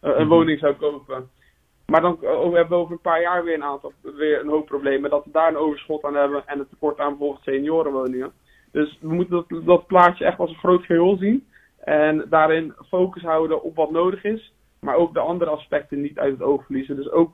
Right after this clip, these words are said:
Speaker 1: seniorenwoningen zijn nodig. En dat bevordert ook weer de doorstroming op de, op de woningmarkt. Als een, een
Speaker 2: Ja, want
Speaker 1: senior
Speaker 2: wat jullie
Speaker 1: Ja.
Speaker 2: willen dan niet, ehm, bijvoorbeeld,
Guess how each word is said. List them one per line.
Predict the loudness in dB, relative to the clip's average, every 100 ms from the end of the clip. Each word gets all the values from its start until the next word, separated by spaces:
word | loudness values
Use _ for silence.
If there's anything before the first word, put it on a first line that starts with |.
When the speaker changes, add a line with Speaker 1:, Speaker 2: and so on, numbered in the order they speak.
| -8
Speaker 1:
seniorenwoningen | -4 0 4 4 4 4 2 2 -4
zijn | -4
nodig. | -2 0 -2 -4 _ -8
En | -2
dat | 0 0
bevordert | 0 6 6 6
ook | -2
weer | -2
de | -2 -2
doorstroming | -2 -2 -2 -2 -2 -4
op | -2
de, | -4 -4 -10 _ _
op | -8 -2
de | 2
woningmarkt. | 4 4 2 2 2 0 -6 _ _
Als | 0 2 2
een, | -2 -4
een | -2 2
Speaker 2:
Ja, | 8 10
want | 10
Speaker 1:
senior | 8 2 0 _ 2
Speaker 2:
wat | 4 6
jullie | 4 6
Speaker 1:
Ja. |
Speaker 2:
willen | 6 6 4
dan | 4 4 4
niet, | -2 -6 -6
ehm, | 2 6 6 4 2 -2 -8
bijvoorbeeld, | -8 -2 2 2 0